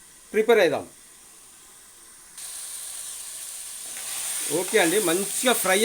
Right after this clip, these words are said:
అయినాయి, ఏకదమ్ మంచిగా ఫ్రై అయినాయి. ఇప్పుడు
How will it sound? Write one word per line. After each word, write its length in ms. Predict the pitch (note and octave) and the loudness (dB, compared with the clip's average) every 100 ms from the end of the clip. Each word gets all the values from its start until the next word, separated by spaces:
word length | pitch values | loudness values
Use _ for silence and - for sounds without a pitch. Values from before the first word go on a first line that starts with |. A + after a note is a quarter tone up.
| G#3 | 6
అయినాయి, 280 | D#3+ E3+ C#4+ - - - - - - - - - - - - - - D3 | 6 4 4 -2 -6 -6 -6 -8 -10 -10 -10 -10 -12 -12 -10 -10 -2 0
ఏకదమ్ 380 | G3+ E3 F#3 F#3+ | 0 2 2 2
మంచిగా 320 | F#3+ G3+ - A#3 | 2 0 2 2
ఫ్రై 160 | G3+ F3+ E3+ | 4 6 6
అయినాయి. 260 | C#3+ D#3 C#4+ - - - - - - - - - - - - - - - - - - - - | 4 2 0 -4 -12 -14 -14 -12 -14 -12 -8 -8 -8 -14 -20 -14 -12 -12 -12 -14 -16 -16 -14
ఇప్పుడు 180 | C#3+ | -10